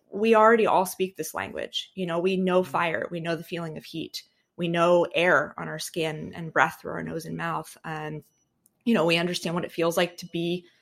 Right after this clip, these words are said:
Speaker 1: solidly on the earth and in the physical container of our bodies. Um, and we understand water, you know, every time we take a drink of it or dive into a swimming pool. So these aren't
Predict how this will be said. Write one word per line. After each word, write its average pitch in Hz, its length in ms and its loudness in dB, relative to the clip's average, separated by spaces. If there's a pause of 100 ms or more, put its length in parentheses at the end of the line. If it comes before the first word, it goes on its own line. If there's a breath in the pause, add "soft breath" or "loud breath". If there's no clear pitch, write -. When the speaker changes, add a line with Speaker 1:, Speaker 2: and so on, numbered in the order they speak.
Speaker 1:
solidly 185 480 4
on 190 100 2
the 180 120 2
earth 247 340 2
and 156 220 -8
in 170 160 -4
the 165 80 -4
physical 175 340 -4
container 170 500 -8
of 160 100 -6
our 160 100 -6
bodies. 180 640 -2
Um, 160 320 -6 (360 soft breath)
and 170 100 -4
we 180 80 2
understand 208 640 0
water, 247 500 4
you 170 120 -4
know, 170 100 -2
every 180 180 -2
time 180 260 -6
we 175 340 0 (240 soft breath)
take 180 160 0
a 214 60 4
drink 165 260 4
of 220 100 4
it 262 240 6
or 170 440 2 (340)
dive 165 220 6
into 190 160 2
a 185 40 0
swimming 190 380 -2
pool. 254 260 2
So 175 320 2
these 208 220 0
aren't 208 320 0